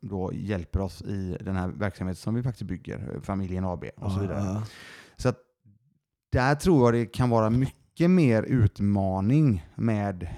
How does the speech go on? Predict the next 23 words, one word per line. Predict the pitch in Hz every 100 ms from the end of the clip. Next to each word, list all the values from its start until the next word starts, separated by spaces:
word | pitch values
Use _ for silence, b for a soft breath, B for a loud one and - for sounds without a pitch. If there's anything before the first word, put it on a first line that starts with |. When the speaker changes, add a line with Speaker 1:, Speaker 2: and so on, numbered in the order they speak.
| B -
Speaker 1:
människor | 110 98 92
som | 92 95
kanske | 95 104
inte | 98
har | 101
varit | 101 101
ihop | 143 147
så | - 123
länge. | 123 135 113 151 147 B B B B _ _ _ _ _ _ _ _ _ _
Speaker 2:
Jag | 127 120
tror | 156 135
att | 117
det | 117 120 113
är... | 107 101 B B - _ _ _ _ _ _ _ _ _ _ _ _ _ _ _ _ _
Du | 139
ser | - 139
ju, | 117 117 - -
jag | 123
har |
ju | 131
träffat | 139 131 107
mycket | 120 117
människor. | 117 110 92 107